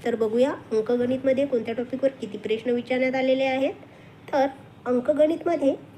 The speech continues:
पदावली यावर प्रश्न विचारण्यात आलेला आहे. आणि नळ व टाकी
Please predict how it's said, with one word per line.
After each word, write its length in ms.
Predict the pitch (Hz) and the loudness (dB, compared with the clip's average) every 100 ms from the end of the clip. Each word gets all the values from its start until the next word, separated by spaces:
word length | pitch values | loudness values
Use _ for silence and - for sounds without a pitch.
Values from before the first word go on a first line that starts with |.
| - - | -20 -4
पदावली 560 | 247 240 311 320 285 294 - - | 0 2 2 2 0 -2 -6 -4
यावर 340 | 240 226 285 285 - - | -4 0 0 -2 -6 -4
प्रश्न 300 | 233 233 269 | -2 0 0
विचारण्यात 440 | 240 - 214 220 | 0 -2 -4 -4
आलेला 260 | 240 247 254 | -2 0 2
आहे. 320 | 262 269 277 - - - - - | 2 2 2 0 -14 -20 -20 -6
आणि 340 | 254 285 277 381 - - 254 | 0 2 0 -2 -10 -10 -2
नळ 280 | 247 247 | 2 2
व 80 | 285 | 2
टाकी 420 | 320 320 - 269 | 2 -2 -4 -6